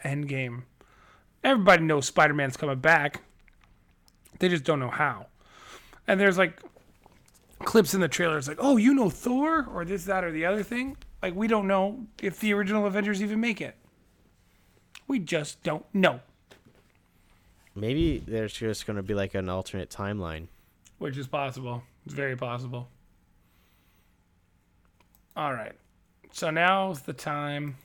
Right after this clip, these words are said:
Speaker 1: we get into the, the topic of the week. Thanks to our, our good friends at Sony and then our other friends at Microsoft.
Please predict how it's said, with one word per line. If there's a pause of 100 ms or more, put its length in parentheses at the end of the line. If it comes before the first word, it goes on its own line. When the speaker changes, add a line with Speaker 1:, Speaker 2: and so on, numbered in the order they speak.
(380)
Speaker 1:
we
get
into (1120)
the, (880)
the
topic
of
the
week. (880)
Thanks
to
our,
our
good
friends
at
Sony (540)
and
then
our
other
friends
at
Microsoft.